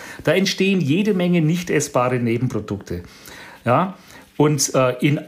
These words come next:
den meisten Fällen, in den meisten Fällen gelangen die sowieso schon zu hundert Prozent in die Tierfütterung zurück.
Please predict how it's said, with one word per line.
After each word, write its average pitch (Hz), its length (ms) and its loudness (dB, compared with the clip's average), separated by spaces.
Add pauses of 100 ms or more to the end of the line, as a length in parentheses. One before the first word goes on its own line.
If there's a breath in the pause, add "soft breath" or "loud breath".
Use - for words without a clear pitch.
(160)
den 135 180 4
meisten 185 580 2
Fällen, 120 440 0
in 117 120 -2
den 110 180 0
meisten 147 480 0
Fällen 196 500 0
gelangen 151 560 0
die 170 220 0
sowieso 180 720 0
schon 110 280 -4
zu 131 260 0
hundert 185 360 2
Prozent 135 640 -2 (580 loud breath)
in 143 140 4
die 131 160 0
Tierfütterung 139 720 0
zurück. 76 440 -10